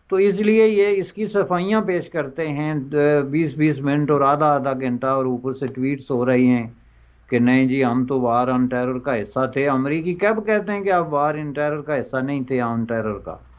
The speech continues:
वो ये कह रहे हैं कि आप war in terror का हिस्सा, एक तरफ तो आपने डिक्लेयर किया कि हम हैं, हमसे फ़िफ़्टीन बिलियन डॉलर, अ, की जो है वो पैसे लिए, इमदाद ली या जो भी मिलिट्री इकोनॉमिक मदद ली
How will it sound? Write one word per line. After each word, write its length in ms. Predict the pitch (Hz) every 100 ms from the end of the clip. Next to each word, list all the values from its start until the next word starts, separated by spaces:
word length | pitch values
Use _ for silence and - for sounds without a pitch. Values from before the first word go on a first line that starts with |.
| - _ - -
वो 120 | 139 165
ये 200 | 175 214
कह 220 | 202 185
रहे 220 | 185 190
हैं 140 | 202
कि 100 | 220
आप 420 | 226 170 165 180 160
war 280 | 147 156
in 180 | 185 190
terror 480 | 180 175 165 190 180
का 80 | 190
हिस्सा, 340 | 143 131 170
एक 200 | 170 156
तरफ 240 | 170 175 180
तो 60 | 185
आपने 320 | 160 170 175
डिक्लेयर 440 | 156 120 147 170
किया 280 | 170 170 170
कि 140 | 160
हम 280 | 170 151 160
हैं, 360 | 147 147 156 165
हमसे 420 | 139 139 143 170
फ़िफ़्टीन 480 | 131 139 120 165 156
बिलियन 380 | 139 151 160 151
डॉलर, 320 | 127 143 151
अ, 1500 | 147 - _ _ _ _ _ _ _ _ _ - 139 135
की 280 | 143 143 156
जो 220 | 147 151
है 200 | 147 151
वो 220 | 156 147 147
पैसे 420 | 147 135 165 160
लिए, 360 | 151 147 151
इमदाद 460 | 147 127 131 139 147
ली 280 | 139 143 143
या 60 |
जो 260 | 131 131 143
भी 120 | 151
मिलिट्री 600 | 143 127 131 135 143 151
इकोनॉमिक 520 | 127 123 127 139 139
मदद 360 | 131 123 135 143
ली 340 | 139 143 160